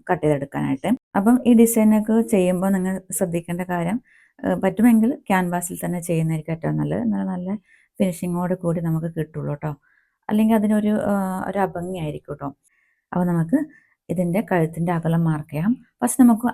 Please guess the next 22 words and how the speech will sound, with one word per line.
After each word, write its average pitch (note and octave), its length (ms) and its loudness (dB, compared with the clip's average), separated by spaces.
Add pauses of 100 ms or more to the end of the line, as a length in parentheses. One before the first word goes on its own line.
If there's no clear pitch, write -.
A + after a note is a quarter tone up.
(140)
ആലില F3+ 320 2
നെക്ക് E3 220 -6
എങ്ങനെ D#3+ 280 -2
ചെയ്യുമെന്ന് D3+ 300 -2
നോക്കാം. F#3 260 0 (480)
അപ്പോൾ G#3 220 -2
കഴുത്തിൻ്റെ A3 400 4
അകലം G3 240 2
ഞാനിവിടെ F#3+ 320 0
കൊടുക്കുന്നത് E3+ 540 0 (520)
മൂന്നര F#3+ 560 4 (120)
ഇഞ്ചാണ് D3 360 0
ട്ടോ. C#3+ 100 0 (1040)
മൂന്നര E3 340 0
ഇഞ്ച് D#3 140 -2
എടുത്ത് D#3 160 -8 (100)
മാർക്ക് D3+ 240 -6
ചെയ്യാം. G3 200 2 (2000)
കഴുത്തിൻ്റെ A3+ 480 8 (180)
ഇറക്കം A3+ 360 4
കൊടുക്കുന്നത് E3+ 480 2 (240)
ആറര E3+ 320 0